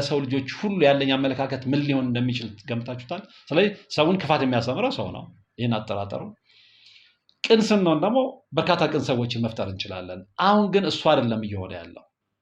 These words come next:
በተቃራኒው መጥፎ ነገር እየፈጸምን መጥፎ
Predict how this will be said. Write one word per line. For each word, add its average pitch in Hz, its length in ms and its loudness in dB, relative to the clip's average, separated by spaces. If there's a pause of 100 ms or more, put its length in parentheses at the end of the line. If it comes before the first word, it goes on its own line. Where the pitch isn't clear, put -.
በተቃራኒው 165 600 0 (600)
መጥፎ - 400 -6 (500)
ነገር 147 360 4
እየፈጸምን 147 680 -2
መጥፎ 131 200 -4